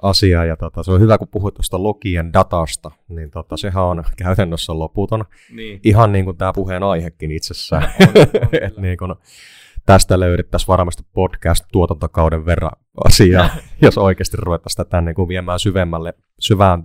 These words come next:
Speaker 1: syvään päätyyn niin sanotusti.
Speaker 2: Kyllä, kyllä.
Speaker 1: Mut tässä vaiheessa varmaan voidaan pikkuhiljaa tätä jaksoa lähteä lopettelemaan,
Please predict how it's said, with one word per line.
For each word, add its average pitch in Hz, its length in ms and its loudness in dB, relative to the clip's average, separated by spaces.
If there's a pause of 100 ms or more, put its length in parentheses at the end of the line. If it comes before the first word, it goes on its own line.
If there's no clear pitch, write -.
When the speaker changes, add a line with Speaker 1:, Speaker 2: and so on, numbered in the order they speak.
Speaker 1:
syvään 110 380 4
päätyyn 85 500 0
niin 82 160 -8
sanotusti. - 540 -8 (260)
Speaker 2:
Kyllä, 98 180 -8
kyllä. 101 260 -16 (160)
Speaker 1:
Mut 101 160 2
tässä 147 240 4
vaiheessa 98 360 2
varmaan 98 360 -4
voidaan 104 420 -4 (220)
pikkuhiljaa 98 880 -2
tätä 113 280 2
jaksoa 85 480 -4
lähteä 87 420 -4
lopettelemaan, 80 960 -2